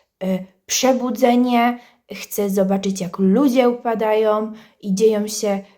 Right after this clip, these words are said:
rzeczy, które mogą się dziać, oczywiście. Ale po co, jak to wszystko chodzi o miłość?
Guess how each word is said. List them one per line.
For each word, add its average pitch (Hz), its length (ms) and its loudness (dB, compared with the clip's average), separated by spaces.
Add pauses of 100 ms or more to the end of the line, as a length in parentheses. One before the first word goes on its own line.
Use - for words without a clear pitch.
(1400)
rzeczy, 214 320 -4
które 247 280 2
mogą 302 340 0
się 208 180 -2
dziać, 175 280 -4
oczywiście. 240 680 -8 (1200)
Ale 233 160 -6
po 311 200 -8
co, 233 340 -10 (580)
jak 220 200 -12
to 262 100 -6
wszystko - 360 -8
chodzi 247 300 0
o 247 80 4
miłość? 214 640 -2